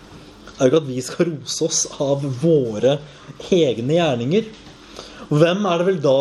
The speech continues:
som er ren? Men slik Paulus sier i kapittel tre, i vers tre, så skal vi rose oss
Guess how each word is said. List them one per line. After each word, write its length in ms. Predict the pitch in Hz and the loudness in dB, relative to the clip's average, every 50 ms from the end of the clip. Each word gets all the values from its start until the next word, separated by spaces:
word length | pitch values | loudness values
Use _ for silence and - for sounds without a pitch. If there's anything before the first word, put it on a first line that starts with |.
| 139 | 0
som 160 | - - 208 226 | -2 -2 -2 -2
er 160 | 226 175 139 | -2 0 -2
ren? 320 | 127 120 110 110 110 101 98 - - - - - - - - - - - - - - - - - - - - - - - - - - - - - - - - - - - - - - - | -2 -2 -2 -4 -6 -8 -12 -16 -20 -20 -20 -20 -20 -20 -20 -20 -20 -20 -20 -20 -20 -20 -20 -20 -20 -20 -20 -20 -20 -20 -20 -20 -20 -20 -20 -20 -20 -20 -20 -20 -20 -20 -20 -18 -4 -2
Men 140 | 127 127 - | -2 0 2
slik 160 | 165 160 165 - | 0 0 0 0
Paulus 380 | 147 131 131 135 156 147 - | 0 2 2 2 0 0 2
sier 160 | 165 135 123 | 2 2 2
i 20 | - 147 | 0 -2
kapittel 260 | - 151 135 147 160 151 | -4 -4 -4 -4 -6 -8
tre, 240 | - - 151 185 220 208 165 | -4 -2 -2 0 2 2 2
i 80 | 143 135 | 2 2
vers 380 | 139 131 - - - - - - - - - - - - - - | 2 0 -2 -2 -2 -4 -4 -8 -14 -20 -20 -20 -20 -20 -18 -6
tre, 300 | - - 156 147 160 196 220 208 170 | 0 2 4 4 4 4 2 2 -2
så 80 | 151 156 | -4 -4
skal 240 | - - 160 151 151 | 0 0 2 2 2
vi 80 | 151 165 190 | 0 2 2
rose 480 | 196 175 139 123 113 - - - 156 - - | 2 2 0 0 -2 -2 -2 -2 -2 0 0
oss 220 | 190 185 - - | 0 0 0 -2